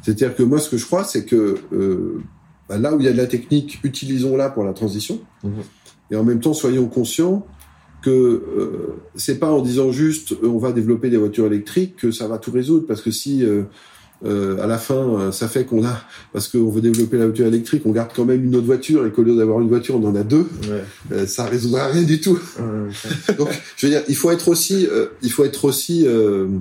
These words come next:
Speaker 1: comme on dit, il faut être une capa-, il faut avoir la capacité de prendre du recul en disant comment mettre la technique au service vraiment de la transition.
Speaker 2: Mhm.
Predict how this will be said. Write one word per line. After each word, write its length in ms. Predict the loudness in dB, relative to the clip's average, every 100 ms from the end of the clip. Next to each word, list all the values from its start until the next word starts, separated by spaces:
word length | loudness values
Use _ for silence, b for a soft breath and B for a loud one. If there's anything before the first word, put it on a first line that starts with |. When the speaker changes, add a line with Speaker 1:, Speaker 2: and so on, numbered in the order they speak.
| -8 -18 b b b -2
Speaker 1:
comme 80 | 2
on 40 |
dit, 40 | 2
il 40 |
faut 140 | 0
être 300 | -2 -2 -2
une 120 | -2 0
capa-, 280 | 0 0 -4
il 100 | -2
faut 160 | 0
avoir 200 | 0 -2
la 100 | -2
capacité 380 | -2 -4 -4 -6
de 60 | -2
prendre 160 | -2
du 60 | 0
recul 480 | 0 0 0 0 0 -4 b b b _
en 100 | -2
disant 480 | 0 0 2 0 -2 -10 _
comment 320 | 0 2 4 4
mettre 240 | 2 0
la 80 | -2
technique 480 | -2 -2 0 0 0 2
au 80 |
service 460 | 2 2 -2 -2 -4
vraiment 300 | -2 0 0
de 40 |
la 80 | -2
transition. 580 | -2 -4 -4 -6 -6 -8
Speaker 2:
Mhm. 60 | -10